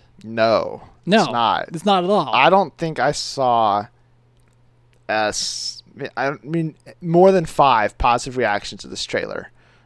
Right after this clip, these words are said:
Speaker 1: online. 'Cause it, ev-, how do you make a Venom m-, movie trailer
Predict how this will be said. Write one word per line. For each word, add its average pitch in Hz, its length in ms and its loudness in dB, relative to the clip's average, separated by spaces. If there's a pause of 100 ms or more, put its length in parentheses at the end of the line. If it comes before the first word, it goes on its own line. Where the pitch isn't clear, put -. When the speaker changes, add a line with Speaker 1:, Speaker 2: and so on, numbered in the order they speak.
Speaker 1:
online. 110 560 -2 (280)
'Cause - 140 -10
it, 165 260 -4
ev-, 160 300 2 (580)
how 233 240 0
do 247 60 -4
you 226 360 -4 (540)
make 202 300 4
a 190 80 4
Venom 175 560 2 (140)
m-, 160 160 -20
movie 165 560 2
trailer 151 720 2